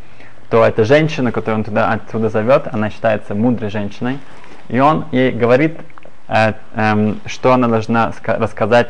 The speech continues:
царь Давиду. Женщина приходит в оборванных одеждах и говорит, что она вдова, у неё,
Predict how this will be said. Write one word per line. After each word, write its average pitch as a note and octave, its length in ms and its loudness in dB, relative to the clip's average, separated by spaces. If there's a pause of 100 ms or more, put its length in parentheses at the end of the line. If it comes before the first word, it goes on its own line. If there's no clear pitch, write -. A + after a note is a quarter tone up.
(160)
царь A2 140 4
Давиду. G2 440 -2 (460)
Женщина C3 360 0
приходит C3 520 0
в - 160 -6
оборванных G#2+ 480 2
одеждах A#2+ 460 -2 (420)
и A2+ 40 -6
говорит, A2 180 0
что - 180 -2
она A#2+ 360 4
вдова, A2 640 4 (440)
у A2 60 -4
неё, A2 480 4